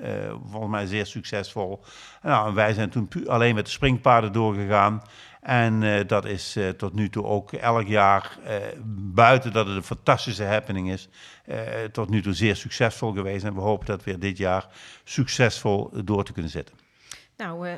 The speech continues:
Speaker 2: van alles te doen en druk bezig de hele dag. Dus, eh, hoe ziet een, eh, een dag in het leven van Emiel Hendricks eruit?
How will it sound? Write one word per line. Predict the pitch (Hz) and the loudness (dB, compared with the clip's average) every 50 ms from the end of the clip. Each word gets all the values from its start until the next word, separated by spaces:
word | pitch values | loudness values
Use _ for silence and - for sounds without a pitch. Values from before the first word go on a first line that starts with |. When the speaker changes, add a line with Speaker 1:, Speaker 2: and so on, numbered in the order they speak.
| 175 - | -12 -14
Speaker 2:
van | - - 208 202 | -12 -10 -10 -8
alles | 196 180 170 170 - | -8 -8 -8 -10 -10
te | - 170 | -12 -10
doen | 180 233 240 247 240 | -8 -6 -4 -4 -6
en | 220 202 185 | -6 -8 -8
druk | 214 185 202 170 170 | -8 -8 -8 -6 -2
bezig | 170 202 285 277 233 240 262 - - | 2 4 4 4 2 0 -4 -10 -6
de | - 247 | -4 -2
hele | 240 240 247 247 214 | -2 0 -2 -2 -2
dag. | 202 233 240 254 269 269 | -2 -4 -4 -4 -6 -8
Dus, | - 226 247 220 - - | -8 -8 -8 -8 -6 -6
eh, | - 233 - | -6 -6 -2
hoe | - 214 240 262 254 | 0 2 2 2 2
ziet | 220 - 247 247 220 220 | 0 -2 -4 -4 -4 -6
een, | - 220 220 226 | -8 -6 -6 -4
eh, | 226 220 220 220 220 226 - _ _ _ | -4 -4 -4 -6 -6 -10 -14 _ _ _
een | - 214 196 180 | -10 -10 -8 -4
dag | 196 220 226 208 - - - | -4 -4 -4 -4 -6 -10 -8
in | - 196 | -8 -8
het | 208 190 | -6 -6
leven | 196 202 202 208 196 202 190 | -4 -2 -2 -2 -2 -4 -6
van | 196 196 190 - | -8 -8 -8 -6
Emiel | - 190 196 196 190 190 | -4 -4 -2 -2 -2 -2
Hendricks | 196 202 208 202 190 180 - - - | -4 -4 -6 -6 -8 -10 -12 -12 -12
eruit? | 165 165 156 170 175 - - - | -10 -8 -8 -8 -10 -12 -16 -20